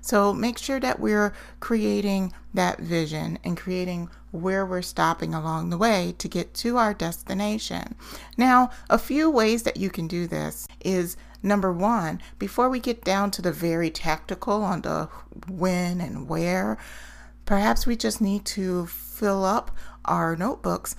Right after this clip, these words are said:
with just some visions of how that could look to get to our destination. What I like to do is just take out a blank piece of paper, and I like to do the thought bubbles.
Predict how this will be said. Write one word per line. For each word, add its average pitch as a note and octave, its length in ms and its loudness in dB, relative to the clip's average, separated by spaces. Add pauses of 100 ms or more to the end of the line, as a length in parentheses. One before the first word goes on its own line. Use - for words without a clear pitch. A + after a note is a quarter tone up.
(200)
with G3+ 160 0
just A#3 220 0
some A#3+ 180 2
visions G#3 600 -2 (200)
of F#3 140 -4
how A#3 680 -4
that F3 280 -2 (220)
could F3+ 180 -2
look F3+ 380 0 (240)
to - 80 -6
get - 240 -2
to F3 120 -4
our E3 140 0
destination. D#3 840 -4 (320)
What G#3 140 6
I B3 220 8
like G3+ 280 2
to - 80 -8
do D#3 240 -4
is E3 100 -4
just F#3 200 -4
take A#3 200 0
out A#3+ 200 4
a G#3+ 40 0
blank F3+ 220 0
piece G3 220 -6
of G3 80 -4
paper, D#3+ 440 -4 (280)
and G#3 120 2
I G#3+ 80 4
like G#3+ 260 2
to F#3 100 -8
do F#3+ 120 0
the F3 100 -2
thought - 360 0
bubbles. C3+ 480 0